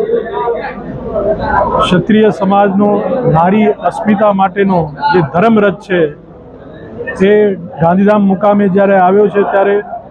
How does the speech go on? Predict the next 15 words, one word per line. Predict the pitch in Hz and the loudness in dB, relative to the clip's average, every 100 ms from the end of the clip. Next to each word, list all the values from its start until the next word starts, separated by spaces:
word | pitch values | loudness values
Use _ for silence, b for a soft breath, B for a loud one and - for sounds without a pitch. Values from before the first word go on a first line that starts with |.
| - - - | -20 -10 -2
સમાજના | 180 214 214 202 208 202 196 - - - 214 - - - - - - | 2 2 2 2 2 0 -2 -8 -16 -16 -18 -18 -16 -12 -12 -10 -4
અગ્રણીઓ | 143 175 185 208 208 208 | 0 2 4 4 4 2
ખૂબ | 196 - 254 190 | 0 -2 0 2
મોટી | 208 202 | 0 0
સંખ્યામાં | 208 190 185 202 196 190 185 180 - - - | -2 -2 0 0 2 2 0 -4 -14 -14 -10
એકત્ર | 156 180 180 | -4 -2 -2
થયા | 175 180 180 160 170 - - - - - - - | 0 2 2 0 -4 -14 -18 -14 -12 -12 -6 0
અને | 202 196 165 135 - - - - - 156 | 2 2 0 -6 -14 -18 -16 -16 -14 -2
જ્યારે | 185 196 196 | 2 4 2
ક્ષત્રિય | 190 - 202 190 | 0 0 2 2
સમાજની | 202 202 202 202 208 | 2 2 2 2 2
અસ્મિતાની | 196 - 190 208 208 | 0 0 0 2 2
વાત | 208 208 - | 2 2 2
આવે | 202 208 208 | 2 4 2
છે | 214 202 | 2 0